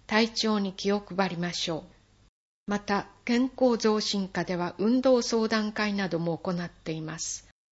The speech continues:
気軽にご相談ください。階段を上る女性の写真があります。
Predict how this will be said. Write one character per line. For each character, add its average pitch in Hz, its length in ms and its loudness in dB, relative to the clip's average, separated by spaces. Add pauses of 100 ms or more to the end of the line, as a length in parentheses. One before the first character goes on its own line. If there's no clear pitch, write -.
(640)
気 202 140 -2
軽 247 220 2
に 226 180 2
ご 190 140 2
相 190 260 0
談 175 220 -4
く - 120 -10
だ 165 140 -6
さ 156 220 -10
い。 165 60 -14 (1160)
階 240 220 0
段 220 260 2
を 208 60 2
上 196 280 2
る 180 120 0
女 185 160 0
性 208 240 -2
の 196 160 0
写 180 180 -2
真 185 280 -4
が 180 120 -4
あ 170 60 -4
り 165 120 -6
ま 170 200 -6
す。 - 280 -10